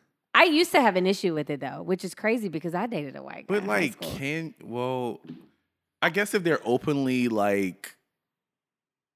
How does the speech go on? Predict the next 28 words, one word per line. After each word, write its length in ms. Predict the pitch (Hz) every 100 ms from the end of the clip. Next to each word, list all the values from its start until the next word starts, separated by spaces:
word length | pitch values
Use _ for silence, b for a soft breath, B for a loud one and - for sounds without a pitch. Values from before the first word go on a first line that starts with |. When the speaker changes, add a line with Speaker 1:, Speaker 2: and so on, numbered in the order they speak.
| _ _ _ _ _ -
Speaker 2:
putting 340 | 135 120 113
this 140 | 107
negativity, 600 | 107 98 98 107 95 87 -
negative 400 | 107 101 104 107 -
energy 360 | 101 90 87 -
out, 340 | 78 85 117 - _ _ _ _ -
yes, 520 | 104 95 92 101 -
I 80 | 98
would 160 | 107 110
hate 200 | 120 127
it. 240 | 131 98
But, 300 | 101 101 92
I 80 | 92
mean, 160 | 104 107
if 100 | 104
that's, 300 | 127 160 -
I 120 | 104
would 100 | 180
look 180 | 180 151
at 120 | 120
it, 40 | 107
okay, 300 | 101 - 90
well, 300 | 87 87 85
maybe 260 | 92 107 117
that's 200 | 107 -
your 100 | 92
preference. 600 | - 80 - 64 - -
And 600 | 82 82 82 82 82 80